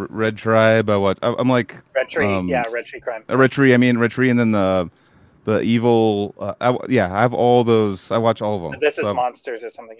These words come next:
Speaker 1: yeah, yeah. No, I watch. I actually read, uh, the J C whatever Psychology got me into this because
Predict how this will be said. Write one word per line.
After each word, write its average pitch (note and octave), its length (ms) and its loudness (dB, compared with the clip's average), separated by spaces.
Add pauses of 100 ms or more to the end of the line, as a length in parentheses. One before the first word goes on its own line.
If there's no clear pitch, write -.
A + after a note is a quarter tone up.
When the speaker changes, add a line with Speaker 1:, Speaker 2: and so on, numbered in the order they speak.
(840)
Speaker 1:
yeah, A#2+ 160 2
yeah. G2+ 280 2
No, A#2+ 140 -2
I A#2+ 60 2
watch. - 460 0
I C3+ 120 2 (300)
actually D#3 240 2
read, C#3 320 0
uh, A#2 240 4
the G2+ 340 0
J A#2+ 240 -2
C A2 420 -6 (240)
whatever G#2 540 -6
Psychology A2 480 -4
got F#2+ 220 -2
me G2 180 -4
into A#2 240 -4
this F#2 240 -6
because F#2+ 400 -6